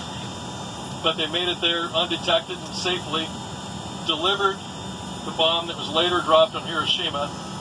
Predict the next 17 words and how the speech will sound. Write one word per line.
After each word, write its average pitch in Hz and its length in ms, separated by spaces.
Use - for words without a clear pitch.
and - 100
then - 200
started 156 340
to 151 60
make 156 240
their 143 140
return. - 460
Unfortunately, 185 960
July 190 360
the 190 100
thirtieth, 202 520
nineteen 196 400
forty-five, 190 720
Japanese 175 460
submarine 160 560
I 170 180
fifty-eight 165 560